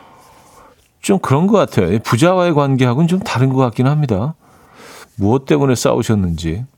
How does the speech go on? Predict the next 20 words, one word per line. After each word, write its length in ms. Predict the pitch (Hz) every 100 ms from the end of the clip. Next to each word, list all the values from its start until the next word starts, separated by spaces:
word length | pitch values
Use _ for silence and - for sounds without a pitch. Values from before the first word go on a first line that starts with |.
| -
음, 100 | - -
또 80 | -
금방 300 | - 160 214
또 100 | 226
화해하시잖아요, 720 | 208 214 202 202 - 180 208 151
근데. 380 | 113 95 78 - _ -
그쵸? 380 | - - 139 175 _ _ _ _ _ -
네. 120 | 92 98 90 - _ - - - - - - - - - - _ _ _
지금 260 | - 107 110
약간 260 | 104 127
좀 100 | 120 123
텐션이 540 | 156 143 139 127 110
지금, 320 | 95 95 95 - _ 92
네, 160 | 92 92 92
있군요. 600 | 107 95 92 101 123 160 -
어머님과의. 600 | 90 90 85 82 71 78
또 100 | - -
하필 300 | - - 170
휴가 240 | - 170
가셔서. 460 | 135 104 85 82